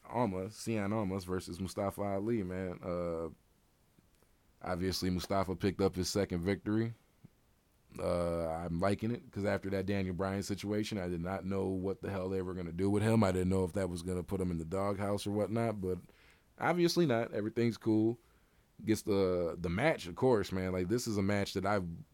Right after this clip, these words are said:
didn't know I wanted. You know what I mean? Like, to be honest, I mean, Andrade is Andrade, man. Like, w-, you just, like, if you watch these shows, people, obviously, you know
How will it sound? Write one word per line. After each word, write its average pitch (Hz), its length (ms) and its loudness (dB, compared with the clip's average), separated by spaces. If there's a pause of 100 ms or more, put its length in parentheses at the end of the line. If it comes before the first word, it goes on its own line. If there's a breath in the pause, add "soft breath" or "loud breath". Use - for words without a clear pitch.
(120)
didn't 104 200 0
know 104 140 4
I 101 60 2
wanted. 107 380 0 (1000 loud breath)
You 92 140 2
know 98 100 4
what 101 120 6
I - 20 8
mean? 120 260 8
Like, 101 180 6
to 98 60 0
be 98 180 6
honest, 107 360 4
I 98 60 4
mean, 95 200 4
Andrade 110 380 6
is 101 160 4
Andrade, 95 480 4
man. 85 240 0
Like, 85 200 0
w-, 87 160 -4
you 113 220 0
just, 104 320 -2
like, 107 160 2
if 104 100 -2
you 143 120 4
watch 131 260 6
these 120 160 2
shows, 107 320 4
people, 104 260 2
obviously, 98 560 2
you 98 200 4
know 87 460 4